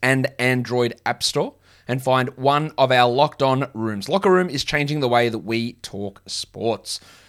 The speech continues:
Let's talk sports. Let's talk Cleveland Cavaliers sports, to be more precise.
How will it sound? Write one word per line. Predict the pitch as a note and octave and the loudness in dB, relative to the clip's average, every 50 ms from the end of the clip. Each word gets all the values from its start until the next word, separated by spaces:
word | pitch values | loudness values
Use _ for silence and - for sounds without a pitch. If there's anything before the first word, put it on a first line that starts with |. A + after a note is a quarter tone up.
| _ _ _ _ - | _ _ _ _ -4
Let's | F3+ F3 - | -4 -4 0
talk | - F#3 F#3 F3 | 2 2 2 2
sports. | - - - E3+ F3+ F3 - - | 0 0 2 2 2 2 2 0
Let's | C#3 D3 D3+ - | -4 -4 -4 -2
talk | - E3 D#3+ D#3+ | -2 -2 -2 -2
Cleveland | - - C#3+ C#3+ D3 D3+ D3+ - | -2 -4 -2 -2 -2 -2 -4 -2
Cavaliers | - C#3+ C#3 C#3 C#3 C3 C3 D3 F3+ F3 E3 - - | -2 -2 0 0 0 0 2 2 2 2 0 -4 -6
sports, | - - - D3 C3+ A#2 - - - | -4 -2 2 2 2 2 2 -2 -8
to | - A#2+ | -6 -4
be | G#2+ B2 B2 B2 - | -2 -2 -2 -4 -4
more | - B2 B2 B2 A#2+ | -4 -2 0 0 -2
precise. | B2 - - A2+ G#2+ - - A#2 B2 D#3 A#3+ - - - | -2 -6 -10 -6 -4 -2 0 2 2 2 2 0 -4 -8